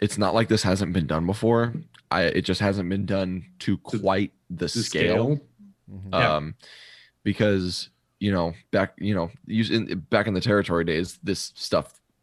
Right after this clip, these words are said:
Speaker 1: was constant. It was a day, it was, it was a regular thing where, you know, got, like, Andre was going through Europe, and then, you know, uh, Vince Senior would, like, run him out to Japan to wrestle Inoki one time or whatever, and then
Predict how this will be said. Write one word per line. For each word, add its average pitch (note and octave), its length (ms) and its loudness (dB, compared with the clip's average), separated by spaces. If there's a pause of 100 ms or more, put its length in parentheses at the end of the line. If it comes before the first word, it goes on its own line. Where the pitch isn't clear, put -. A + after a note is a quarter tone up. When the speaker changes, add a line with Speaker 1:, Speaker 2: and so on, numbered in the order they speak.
(180)
Speaker 1:
was D#2 400 -4 (160)
constant. - 540 -4 (100)
It E2 60 -2
was E2 140 -4
a D#2+ 60 -2
day, F2 240 0
it G2 80 2
was, F#2+ 180 0 (260)
it - 100 0
was G#2+ 100 2
a F#2+ 60 -2
regular G2 320 0
thing F#2+ 320 -4
where, E2+ 320 -6
you E2+ 100 -8
know, D#2 180 -6 (680)
got, - 260 -6
like, F#2 180 0
Andre F#2+ 400 0
was F#2 180 -2
going F2+ 220 -4
through C#2 200 -6
Europe, G#2 580 2
and E2 140 -4
then, D#2+ 360 -6
you F#2+ 100 -8
know, D#2+ 220 -6 (140)
uh, E2 220 0
Vince E2 340 -6
Senior F#2 420 -6
would, F2 160 -4
like, D#2 220 -6
run F2+ 180 -4
him F2 100 -6
out E2 160 -4
to - 80 -18
Japan G2 600 -6
to F#2 120 -6
wrestle E2+ 340 -2
Inoki F#2 600 0 (280)
one F#2+ 280 -2
time E2+ 400 -2
or E2 80 -4
whatever, D#2 440 -2
and D2 120 -8
then B1+ 220 -8